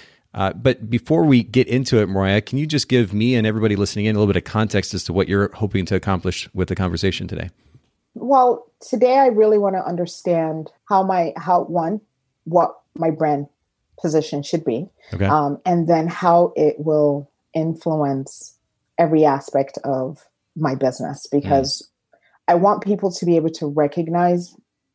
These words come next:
Speaker 2: my work, not just by seeing the logo, but by recognizing, "Hey, that looks like the Mariah picture." And I think that has something to do with your brand.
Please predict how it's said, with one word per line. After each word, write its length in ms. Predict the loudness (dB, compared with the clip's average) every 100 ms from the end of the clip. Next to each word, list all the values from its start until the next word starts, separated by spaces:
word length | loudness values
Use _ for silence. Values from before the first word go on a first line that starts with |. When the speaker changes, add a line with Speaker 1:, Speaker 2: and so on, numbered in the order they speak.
| -4
Speaker 2:
my 200 | 0 0
work, 440 | 2 2 2 -2 _ _ _ _
not 200 | -2 0
just 160 | 0 2
by 120 | 0
seeing 280 | 0 -4 -2
the 80 | 0
logo, 420 | 0 2 2 0
but 300 | 0 -2 -2 _ _ 0
by 120 | 4
recognizing, 680 | 4 2 0 0 -2 -2 -6
"Hey, 240 | -2 -2
that 200 | 0 -2
looks 180 | -4 -4
like 160 | -6 -4
the 60 |
Mariah 400 | -4 -4 -4 -6
picture." 320 | -8 -12 -8
And 80 | -6
I 80 | -4
think 200 | -4 0
that 160 | 0 0
has 160 | -4 -4
something 320 | -8 -6 -8
to 120 | -4
do 140 | -4
with 180 | -4 -6
your 80 | -6
brand. 360 | -4 -4 -6